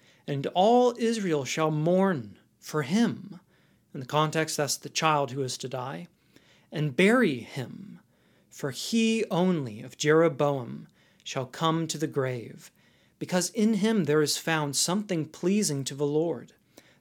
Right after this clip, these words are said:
the God of Israel, in the house of Jeroboam." End quote. So notice in this passage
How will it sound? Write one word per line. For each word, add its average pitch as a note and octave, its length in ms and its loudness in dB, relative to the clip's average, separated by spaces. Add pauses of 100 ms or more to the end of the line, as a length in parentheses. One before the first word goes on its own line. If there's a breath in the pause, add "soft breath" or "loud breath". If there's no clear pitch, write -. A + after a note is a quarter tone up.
the C3+ 60 -8
God D3+ 220 2
of D3+ 80 -2
Israel, D3+ 320 2
in C#3 80 -2
the C3 80 -6 (100)
house C#3+ 200 -4
of C3 100 -8
Jeroboam." C3+ 720 -6 (800)
End C3+ 240 -6
quote. - 380 -8 (840 soft breath)
So - 140 0
notice G#3 680 2
in E3 100 0
this D#3 120 0
passage - 600 -4